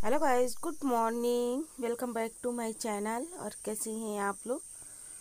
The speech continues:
तो उम्मीद करती हूँ आप सब लोग अच्छे होंगे। और यहाँ पर ये मॉर्निंग का टाइम है।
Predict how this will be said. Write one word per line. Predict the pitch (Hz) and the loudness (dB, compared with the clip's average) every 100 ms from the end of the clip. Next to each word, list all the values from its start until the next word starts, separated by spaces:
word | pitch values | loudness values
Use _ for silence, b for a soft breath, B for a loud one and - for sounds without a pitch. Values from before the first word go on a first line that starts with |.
| B B - | B B -6
तो | 208 | -2
उम्मीद | 208 202 | -2 -2
करती | 220 190 | -4 -4
हूँ | 214 | -4
आप | 202 | -4
सब | - | -4
लोग | 185 196 | -6 -4
अच्छे | 202 - - | -4 -4 -4
होंगे। | 226 208 220 302 - B B B B - | -2 0 -2 -4 -6 B B B B -4
और | 175 175 170 165 - 226 | -2 -2 -4 -6 -6 -4
यहाँ | 254 285 | 0 0
पर | 277 233 | 0 -2
ये | 220 | 0
मॉर्निंग | 247 226 202 214 214 | 0 0 -2 -4 -4
का | 220 | -4
टाइम | 214 220 240 269 | -2 -2 0 0
है। | 240 226 | 0 -2